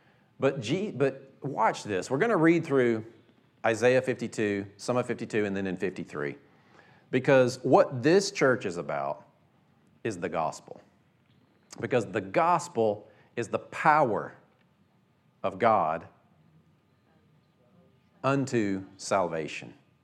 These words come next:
If the gospel doesn't do it for you, we don't have anything else to offer. We don't have a class that you can take that's gonna make it work for you. We don't have some other minister that's gonna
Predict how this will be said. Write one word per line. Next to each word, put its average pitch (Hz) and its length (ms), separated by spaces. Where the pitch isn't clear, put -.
If 117 180
the 107 100
gospel 147 580
doesn't 208 300
do 214 160
it 214 100
for 208 220
you, 208 240
we 123 140
don't 147 140
have 135 80
anything 123 280
else 123 160
to - 60
offer. 131 420
We 127 80
don't 156 120
have 143 100
a 104 40
class 131 440
that - 120
you 139 80
can 127 140
take 127 260
that's 113 140
gonna 123 140
make 120 240
it - 220
work 113 260
for 117 240
you. 117 180
We 123 120
don't 151 140
have 131 180
some 127 220
other 123 240
minister 123 500
that's 117 160
gonna 120 220